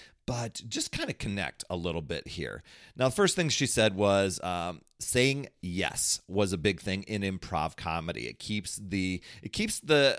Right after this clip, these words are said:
the, the entire scene or the entire skit going forward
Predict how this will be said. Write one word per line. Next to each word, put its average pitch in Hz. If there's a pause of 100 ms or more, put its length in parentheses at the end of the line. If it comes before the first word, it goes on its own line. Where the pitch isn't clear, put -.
(120)
the, 120
the 131
entire 139
scene 117 (200)
or 107
the 110
entire 113
skit - (300)
going 95
forward 95